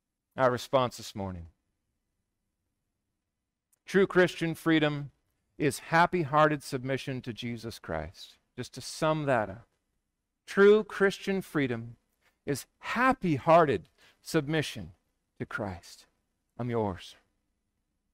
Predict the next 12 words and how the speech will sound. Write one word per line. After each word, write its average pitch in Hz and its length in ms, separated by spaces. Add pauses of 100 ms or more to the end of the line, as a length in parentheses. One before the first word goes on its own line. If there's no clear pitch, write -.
(180)
I'm 127 120
all 180 300
yours. - 540 (2750)
All 143 140
my 135 100
days 113 300
are 95 40
yours." 82 520 (1400)
So 180 120
the 165 80
question 160 520
begs, 165 480